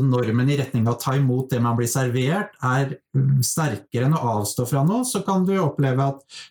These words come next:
eh, folk spiser noe de egentlig ikke ville spist, fordi at de, de mener at det er viktigere å ta imot, og det er på en måte fint, men, eh, det er oppmerksom å være, eller fint å være oppmerksom på den typen dynamikk. Så mat er jo et stort tema.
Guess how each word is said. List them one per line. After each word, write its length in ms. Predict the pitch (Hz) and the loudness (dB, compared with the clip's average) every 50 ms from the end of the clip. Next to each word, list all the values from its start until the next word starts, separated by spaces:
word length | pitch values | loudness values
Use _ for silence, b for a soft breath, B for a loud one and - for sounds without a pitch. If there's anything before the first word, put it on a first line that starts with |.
| B _ - 160 | B _ -2 0
eh, 300 | 151 143 139 139 135 135 | 2 2 2 2 2 0
folk 400 | - - 151 127 - - - - | -2 -2 -2 -2 -2 -4 -8 -8
spiser 480 | - - - 127 120 117 - - 139 135 | -8 -4 -2 -2 0 0 0 2 2 2
noe 80 | 123 | 2
de 160 | 110 131 131 123 | 2 0 0 0
egentlig 460 | 113 107 98 107 - - 131 120 - | 0 0 0 0 0 0 -2 -2 -2
ikke 220 | - - 117 110 107 | -4 -4 -2 0 2
ville 160 | 110 107 107 104 | 2 2 2 0
spist, 300 | - - 185 180 - - | 0 0 -2 -2 -2 -2
fordi 220 | - 170 143 131 | -2 0 0 0
at 160 | 120 - - - | 0 -2 -4 -2
de, 460 | 139 127 127 123 117 117 120 123 127 - _ _ _ - | -2 0 0 0 0 -2 -4 -4 -6 -8 _ _ _ -2
de 80 | - 165 | 0 2
mener 260 | 165 139 113 113 120 | 2 4 2 2 0
at 100 | 113 - | 0 0
det 80 | 135 127 | 0 -2
er 120 | 120 123 | -2 -2
viktigere 460 | 123 123 135 131 - - - 113 110 | 0 0 -2 -2 -2 -4 -4 -4 -4
å 40 | 107 | -2
ta 80 | - 123 120 | 0 0 2
imot, 320 | 131 170 226 254 254 - | 2 2 2 0 -2 -2
og 80 | 180 170 | -2 0
det 80 | 170 | 0
er 160 | 156 143 135 - - _ - | 0 0 -2 -4 -8 _ -2
på 80 | 156 | 0
en 40 | 147 | 0
måte 280 | 143 127 - - 131 127 | 0 0 0 -2 -2 -2
fint, 300 | 123 - 190 240 254 254 - - | 0 -2 -2 -2 -2 -4 -2 0
men, 160 | 170 165 165 B B B B B B B - - | 0 0 0 B B B B B B B -6 -2
eh, 220 | 147 139 135 139 139 | 0 2 2 2 2
det 60 | 147 | 0
er 220 | 160 170 170 160 | 0 0 0 -2
oppmerksom 380 | 151 - - 139 123 - - 143 | -2 0 0 0 0 2 0 0
å 80 | 139 139 | 2 2
være, 240 | 143 143 139 139 139 135 135 | 2 2 2 0 0 -2 -2
eller 300 | 131 139 139 139 147 156 | 0 0 0 0 0 0
fint 220 | - 151 127 - | 0 -2 -2 -2
å 40 | 139 | 0
være 160 | 135 139 147 | -2 0 0
oppmerksom 360 | 123 127 117 104 - - 151 | -2 -2 -4 -4 -6 -4 -2
på 40 | 131 | -2
den 220 | 120 113 104 104 104 | 0 0 0 -2 -2
typen 400 | - 120 - - 117 113 110 113 | -4 -6 -4 -2 0 0 2 2
dynamikk. 280 | 113 117 113 120 131 B B B B | 2 2 2 0 -2 B B B B
Så 140 | - - 196 | -2 0 2
mat 260 | 175 175 165 165 - | 2 2 2 0 0
er 180 | - 120 113 110 | 0 0 0 0
jo 60 | 127 | 0
et 60 | 139 139 | 0 -2
stort 300 | - - 123 123 - - | -2 -2 -2 -2 -2 -2
tema. 340 | 135 117 107 113 117 120 | -2 0 2 2 2 0